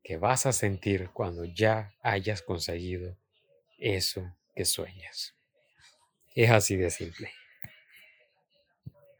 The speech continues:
Espero que hayas tomado nota y si no, vuelve a escuchar el episodio,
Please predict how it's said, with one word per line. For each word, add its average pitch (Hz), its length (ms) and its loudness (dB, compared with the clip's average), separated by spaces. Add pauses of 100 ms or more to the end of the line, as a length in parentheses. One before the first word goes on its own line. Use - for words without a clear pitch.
(160)
Espero 107 400 8
que 104 120 4
hayas 101 200 4
tomado 98 380 4
nota 151 380 8
y 147 120 4
si 104 180 2
no, 120 280 6
vuelve 120 240 8
a - 20 4
escuchar 107 340 0
el 104 120 6
episodio, 127 640 2